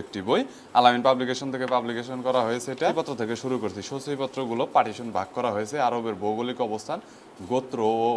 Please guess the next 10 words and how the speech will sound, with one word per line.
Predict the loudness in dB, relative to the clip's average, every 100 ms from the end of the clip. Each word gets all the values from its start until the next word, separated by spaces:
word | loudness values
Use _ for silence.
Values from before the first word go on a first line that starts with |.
| 0
উপগোত্র | 0 0 -2 -2 -6
সমূহ, | -4 -4 -2 -2 -4 -14 -8 4
আরবের | 6 6 2 0
বিভিন্ন | 0 4 8
রাজ্য, | 8 6 0 2
নেতৃত্ব | 2 0 -4 -4 -4
এবং | -2 2
শাসন | 0 2 0
ব্যবস্থা। | 2 0 -2 2 8
পরবর্তীতে | 8 6 2 -2